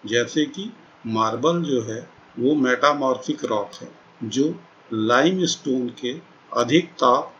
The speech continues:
और दाब में रहने के कारण मार्बल में बदल जाता है। मिनरल्स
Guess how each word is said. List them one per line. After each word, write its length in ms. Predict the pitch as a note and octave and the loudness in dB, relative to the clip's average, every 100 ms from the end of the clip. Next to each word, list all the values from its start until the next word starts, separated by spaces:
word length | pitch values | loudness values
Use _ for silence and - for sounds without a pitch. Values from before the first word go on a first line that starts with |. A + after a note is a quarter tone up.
| - - | -20 -6
और 140 | A#2+ A2 | -4 -2
दाब 380 | A#2+ B2+ C3+ | 4 4 4
में 140 | D#3 D3+ | 0 2
रहने 360 | B2+ B2 B2+ | 2 0 -2
के 180 | A#2+ B2 | -2 -2
कारण 420 | A2 G#2+ A2 C3+ G#3 - _ - - - - - | -2 -2 -2 -4 -6 -16 _ -18 -18 -20 -16 0
मार्बल 460 | A#2 A#2+ A#2+ C3 C3 | 4 4 4 -2 -2
में 280 | D3 G3+ - _ - - | -4 -4 -10 _ -14 0
बदल 380 | A#2+ A#2 B2 A#2+ | 2 4 4 4
जाता 420 | A2 G2+ - G2+ | 0 -2 -4 -6
है। 180 | - E2+ _ B2+ | -6 -18 _ -4
मिनरल्स 800 | B2+ C3+ C#3+ D3+ F3+ A3 - | 0 2 2 2 2 0 -8